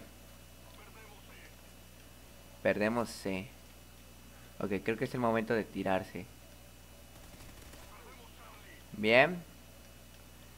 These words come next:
Creo que ya están viniendo muy, mucho por mí, rencorosamente.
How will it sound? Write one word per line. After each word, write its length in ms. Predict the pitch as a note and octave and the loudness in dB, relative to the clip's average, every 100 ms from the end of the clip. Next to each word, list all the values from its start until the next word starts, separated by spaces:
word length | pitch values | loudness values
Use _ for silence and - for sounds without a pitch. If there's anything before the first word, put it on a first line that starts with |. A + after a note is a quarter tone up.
| - - | -16 -8
Creo 160 | - C3 | -2 6
que 160 | F3+ | 10
ya 80 | E3+ | 12
están 240 | C#3+ C#3+ C3+ | 12 10 10
viniendo 260 | B2 A#2+ | 10 10
muy, 320 | A#2 A#2+ A2 G#2 G#2 - | 10 8 6 0 -8 2
mucho 340 | B2 B2+ C#3 | 4 6 8
por 160 | A#2+ G#2+ | 10 12
mí, 160 | G#2+ | 12
rencorosamente. 880 | G#2 G#2+ G#2+ A2 A#2 G#2 G2+ F#2+ F#2+ | 10 10 10 10 8 4 4 2 0